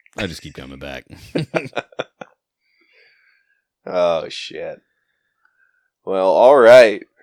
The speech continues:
Speaker 2: So jumping straight into this week's breakdown of The Matrix Resurrection. Um, if you are new to our breakdown system, we have split movies into eight different categories that we individually score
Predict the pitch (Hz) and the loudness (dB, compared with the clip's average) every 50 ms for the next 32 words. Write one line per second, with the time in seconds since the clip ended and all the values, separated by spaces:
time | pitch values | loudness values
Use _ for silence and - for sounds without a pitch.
0 | _ _ - - 123 107 104 - 123 120 - 127 101 - - - - 127 120 120 | _ _ -4 -2 -2 -2 0 -2 -4 -2 -4 -8 -8 -8 -10 -6 0 0 2 2
1 | 120 117 120 120 120 117 - - - 117 113 107 104 101 98 95 92 90 - _ | 2 0 0 -2 -4 -8 -12 -10 -6 -4 -2 -2 -2 -2 -4 -6 -6 -8 -14 _
2 | _ _ _ _ _ _ _ _ _ _ _ _ _ 107 110 107 - - 110 104 | _ _ _ _ _ _ _ _ _ _ _ _ _ -4 -4 -4 -4 -6 -6 -6
3 | 98 95 - - 92 98 95 101 101 101 113 107 - _ 101 95 92 90 90 92 | -6 -6 -10 -14 -14 -14 -6 -2 0 0 0 0 -4 _ -4 -4 -4 -2 -4 -6
4 | 95 - 95 92 90 92 - _ _ 101 92 92 92 98 107 107 107 95 - - | -4 -4 -4 -4 -4 -6 -16 _ _ -12 -12 -10 -8 -6 -6 -6 -6 -8 -12 -8
5 | - 101 95 - - - 87 87 98 101 101 101 87 92 90 90 95 101 - - | -6 -8 -6 -6 -10 -12 -10 -4 -2 -2 -2 -2 -2 -4 -4 -2 -2 -2 -2 -6
6 | - - 87 - - - 107 113 _ _ _ _ _ _ _ _ _ _ _ _ | -12 -12 -12 -14 -16 -18 -20 -20 _ _ _ _ _ _ _ _ _ _ _ _
7 | _ _ _ _ _ _ _ _ _ _ _ _ _ _ _ - - 98 101 98 | _ _ _ _ _ _ _ _ _ _ _ _ _ _ _ -8 -4 -2 0 0
8 | 95 92 92 92 - 107 - - - 120 117 107 117 120 113 104 104 113 127 143 | 0 -2 -2 -4 -8 -10 -10 -10 -16 -12 -4 -2 -2 -2 -2 -6 -8 -6 -4 -4
9 | 127 95 87 82 - - - _ _ _ _ _ _ _ _ _ _ _ _ - | -4 -4 -6 -8 -12 -16 -20 _ _ _ _ _ _ _ _ _ _ _ _ -4
10 | 113 104 98 95 87 95 101 101 - - 101 95 92 90 - - 107 101 - - | 0 2 2 2 2 0 -2 -2 -2 -4 -6 -6 -6 -8 -6 -6 -6 -6 -6 -10
11 | - - - - - 95 98 98 92 - - _ 120 113 - 117 113 101 110 107 | -12 -12 -12 -16 -12 -8 -8 -8 -8 -10 -8 _ -8 -8 -8 -10 -14 -12 -14 -14
12 | 98 107 101 101 - - 120 117 - - 127 131 123 - - - _ 110 - - | -12 -14 -14 -14 -14 -14 -14 -16 -12 -12 -12 -12 -12 -16 -20 -12 _ -10 -10 -10
13 | 101 92 - 104 95 95 92 90 90 90 90 92 90 82 95 87 85 85 85 - | -14 -10 -8 -8 -8 -8 -8 -10 -8 -8 -8 -10 -10 -8 -8 -8 -8 -8 -12 -12
14 | - 110 113 113 101 98 98 92 95 95 90 90 - - - - 90 85 85 85 | -14 -12 -12 -10 -8 -8 -8 -8 -6 -10 -10 -10 -12 -14 -12 -10 -8 -8 -8 -8
15 | 82 | -10